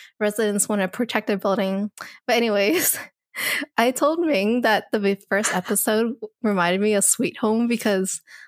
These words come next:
all the residents in the building were, like, doing some really suspicious <laughs> things. And, like, there was this girl playing the piano like a ghost. I don't, like, headbanging or something.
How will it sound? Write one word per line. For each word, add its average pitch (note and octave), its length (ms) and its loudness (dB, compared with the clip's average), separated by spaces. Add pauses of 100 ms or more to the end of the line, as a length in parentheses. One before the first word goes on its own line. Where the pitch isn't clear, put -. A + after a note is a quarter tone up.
(120)
all F#3 260 -2
the B3 140 0
residents G3+ 580 -2
in A3 60 -2
the F#3+ 80 0
building F#3 400 -2
were, F3+ 80 0
like, F3 260 -2 (120)
doing F#3+ 260 0
some G3+ 240 -2
really F3+ 280 0
suspicious - 680 -2
<laughs> - 40 -12
things. - 520 -2 (840)
And, G3+ 140 -2
like, G3 320 0
there G#3 180 -2
was G#3 140 0
this G#3+ 140 0
girl F#3 680 0 (140)
playing F3+ 420 0
the G3 100 2
piano G3+ 880 0 (320)
like G3+ 180 -2
a G3 60 -2
ghost. F3+ 680 -2 (360)
I A3 100 0
don't, A3 100 0
like, G3+ 140 0 (200)
headbanging A#3 640 0
or B3 60 0
something. C4 400 0